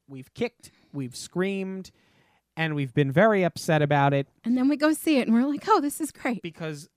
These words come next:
Speaker 1: every, uh, ba-, almost every time they've made it better, unlike the other park down the road that ruined my childhood and replaced it with nothing. Um, I'm excited. M-, Mickey Mouse does not, up until today, didn't have his own attraction.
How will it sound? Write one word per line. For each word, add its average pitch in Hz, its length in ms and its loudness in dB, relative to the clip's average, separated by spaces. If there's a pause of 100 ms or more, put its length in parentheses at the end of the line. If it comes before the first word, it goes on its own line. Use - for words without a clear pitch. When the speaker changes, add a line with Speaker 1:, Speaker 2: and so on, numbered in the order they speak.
(140)
Speaker 1:
every, 175 380 -4
uh, - 160 -12
ba-, 226 420 -2
almost 277 500 0
every 180 340 -4
time 160 340 -6
they've 135 200 -8
made 131 200 -6
it 120 120 -10
better, 104 340 -6
unlike 151 420 -2
the 139 120 -4
other 131 180 -4
park 131 320 -4
down 113 180 -8
the 104 80 -12
road 147 360 -4
that 131 120 -10
ruined 107 320 -8
my 101 100 -14
childhood 135 520 -8
and 104 120 -14
replaced - 440 -14
it - 80 -20
with - 120 -20
nothing. 156 440 -6 (500)
Um, 139 720 -2 (2250)
I'm 254 180 4
excited. 127 560 -6
M-, 196 240 -12
Mickey 220 340 -6
Mouse 196 400 -4
does 143 280 -10
not, 170 520 0
up 208 240 2
until 208 460 -4
today, 147 420 -4
didn't 147 360 -10
have 180 220 -4
his 170 140 -6
own 175 160 -4
attraction. 127 720 -8